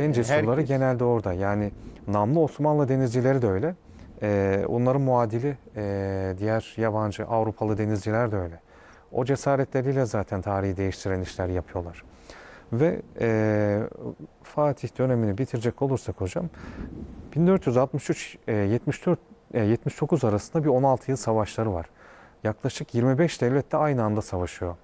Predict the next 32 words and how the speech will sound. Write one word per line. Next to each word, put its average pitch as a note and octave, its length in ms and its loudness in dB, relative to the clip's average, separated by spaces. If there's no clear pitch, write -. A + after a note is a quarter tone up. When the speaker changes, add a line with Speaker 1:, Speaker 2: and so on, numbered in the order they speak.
Speaker 1:
E, F#2 200 -2
Osmanlı F#2+ 520 0
Devleti, F2 360 -4
irili A2 200 2
ufaklı. G2 480 -4
Bunların C#3 380 4
başında C#3 340 0
da C#3 100 0
Venedik A#2+ 380 0
geliyor. E2+ 300 -4
Denizlerde A#2 460 0
özellikle G#2+ 340 -2
onlarla B2 260 0
Speaker 2:
Hı G2 40 2
hı. - 80 -4
Speaker 1:
savaşıyor. D3 460 -4
Fatih F#3 360 2
döneminin C3 340 2
sonlarına C#3 480 0
geldiği, B2+ 500 0
gelindiğinde G#2+ 640 0
yetmiş C#3 380 -2
dokuzda G2+ 420 -2
bu F3 100 2
savaş D#3+ 420 2
bitiyor D#3 360 2
ve, D#3 180 2
e, G#2 280 2
Venedikliler, D#3 920 2
e, A2 200 0
savaşı C3+ 340 -2
kaybettiklerini, G#2+ 920 0